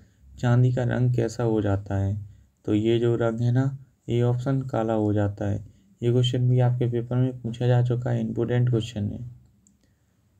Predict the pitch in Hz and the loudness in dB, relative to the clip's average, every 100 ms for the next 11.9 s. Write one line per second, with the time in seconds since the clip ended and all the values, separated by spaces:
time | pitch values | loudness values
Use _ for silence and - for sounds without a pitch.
0 | _ 117 117 110 110 107 101 117 127 135 | _ -6 -2 0 0 0 0 0 0 -2
1 | - _ _ _ _ _ 117 120 131 123 | -12 _ _ _ _ _ -2 2 4 2
2 | 117 - 113 110 110 - 127 135 - - | 0 -6 -4 -2 -2 0 -2 -2 -10 -20
3 | _ - 113 120 123 127 120 110 107 110 | _ -4 -2 -2 -2 -2 0 0 0 -2
4 | - 123 127 107 107 104 - 104 107 110 | -6 -10 -2 2 2 0 -2 0 0 -2
5 | - _ _ _ 117 101 113 110 110 - | -10 _ _ _ -6 -4 0 0 0 0
6 | 123 135 139 110 104 101 - 104 98 101 | 0 2 2 2 0 -2 -2 2 2 0
7 | 95 98 - _ - _ _ _ - 113 | -6 -6 -12 _ -20 _ _ _ -2 2
8 | 123 123 135 117 107 117 123 117 117 117 | 4 4 4 4 2 4 4 4 2 2
9 | 135 139 - - _ 117 120 117 113 113 | 2 0 -6 -20 _ -4 0 0 0 -2
10 | 131 127 107 107 107 107 107 101 101 101 | 0 2 4 2 2 0 2 0 0 -2
11 | 104 107 120 120 110 113 117 127 | 0 2 0 0 0 0 0 -2